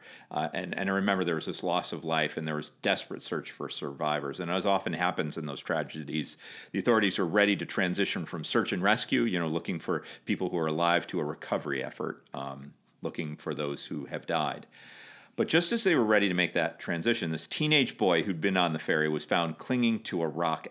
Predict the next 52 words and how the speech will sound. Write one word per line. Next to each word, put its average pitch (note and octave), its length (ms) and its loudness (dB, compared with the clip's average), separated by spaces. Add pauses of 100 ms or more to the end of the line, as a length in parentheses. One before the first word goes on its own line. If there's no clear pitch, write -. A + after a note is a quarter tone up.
outcropping E2 560 -2
just D#2 180 -8
a G2 60 -4
few - 240 -4
miles E2+ 320 2
off D2+ 200 0
one E2 120 -4
of D2+ 80 -4
the D#2 120 0
islands. F2+ 380 2 (300)
And A#2+ 120 4
apparently D#3 380 4
he'd G2 140 4
been A2+ 160 4
there F#2 100 6
for F#2 140 -2
days. F2+ 420 2 (680)
Now, A#2 400 6
when A2+ 160 6
he A2 60 6
was G#2+ 120 4
finally D3 480 4
able A#2 400 4
to G2+ 160 -6
be F2+ 120 0
interviewed, F2+ 560 2
he A2+ 100 0
was A2 120 2
asked A#2+ 260 6
if G#2+ 80 -2
he G#2+ 80 2
was F#2 120 0
scared, D3 240 6
and F2+ 100 4
he E2+ 60 -2
said G#2 140 0
he F#2+ 60 0
was F#2+ 140 -2
absolutely F#2+ 440 2
terrified. B2 500 0 (460)
He A#2+ 60 -6
said A#2 180 6
he'd G2+ 120 2
been F#2+ 220 2 (180)
shaking B2 500 4
with F#2 180 0
cold A#2+ 360 6
and G2 140 4
with F2+ 140 -2
fear G#2+ 280 4
for F#2+ 160 -2
days. F2+ 540 2